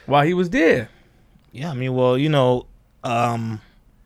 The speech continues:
Speaker 1: And was he able to s-, was your
Speaker 2: it wa-
Speaker 1: pops able to smash anybody else?
Speaker 2: Yeah, my dad had, my dad, my dad had three kids in one year. I'm, I'm the, the youngest of the three, so.
Speaker 1: Okay.
Speaker 2: Yeah, my dad is, uh, I mean, he, like, it's,
Speaker 1: Sorry,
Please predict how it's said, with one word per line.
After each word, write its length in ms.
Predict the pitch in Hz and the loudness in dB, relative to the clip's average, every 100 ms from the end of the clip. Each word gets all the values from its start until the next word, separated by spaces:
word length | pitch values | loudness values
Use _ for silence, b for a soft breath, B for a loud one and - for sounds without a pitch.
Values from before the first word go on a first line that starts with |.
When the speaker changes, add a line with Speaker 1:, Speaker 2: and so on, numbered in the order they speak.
| _ _ _ _ _ _ _ - | _ _ _ _ _ _ _ -2
Speaker 1:
And 120 | 143 | 4
was 140 | 160 | 4
he 140 | 190 196 | 4 2
able 180 | 214 196 | 4 2
to 60 | |
s-, 100 | 147 | -2
was 180 | 165 160 | -4 0
your 100 | 185 | 2
Speaker 2:
it 60 | 180 | 4
wa- 100 | 190 | 4
Speaker 1:
pops 140 | 180 | 2
able 200 | 180 202 | 2 0
to 60 | 185 | 0
smash 320 | 143 208 202 | 0 0 0
anybody 380 | 202 202 202 208 | 0 0 2 2
else? 300 | 233 311 - _ _ _ _ _ _ | 0 -4 -12 _ _ _ _ _ _
Speaker 2:
Yeah, 140 | 139 151 | -4 0
my 160 | 143 | 0
dad 320 | 170 170 170 143 | 0 -2 -2 0
had, 300 | 135 113 101 | -2 -2 -6
my 160 | 123 | -10
dad, 440 | 131 131 120 107 95 | -6 -2 -2 -4 -12
my 140 | 113 | -10
dad 220 | 127 120 | -6 -4
had 240 | 123 107 - | -2 -4 -4
three 180 | 127 | -6
kids 320 | 120 131 117 113 | -6 -6 -6 -6
in 100 | 110 | -6
one 200 | 110 110 | -4 -4
year. 240 | 110 95 | -4 -4
I'm, 340 | 98 107 98 101 | -6 -8 -10 -12
I'm 140 | 113 | -8
the, 180 | 113 95 82 | -6 -8 -10
the 100 | 107 | -8
youngest 380 | 107 117 107 98 | -4 -4 -4 -8
of 80 | 110 | -8
the 140 | 101 | -10
three, 340 | - 113 101 95 | -10 -10 -10 -12
so. 360 | - 90 95 - b b 123 | -14 -14 -14 -20 b b -2
Speaker 1:
Okay. 300 | 117 104 113 - | 0 -2 -4 -12
Speaker 2:
Yeah, 240 | 123 110 117 | -12 -10 -2
my 180 | 135 | 2
dad 320 | 139 135 127 120 | 2 2 2 0
is, 120 | 113 | -2
uh, 120 | 113 | -4
I 80 | 117 | -4
mean, 240 | 127 123 | -4 -4
he, 360 | 127 156 160 135 _ | -4 -2 -4 -8 _
like, 320 | - 135 135 - | -10 -8 -8 -10
it's, 220 | - 156 | -12 -12
Speaker 1:
Sorry, 140 | - | 0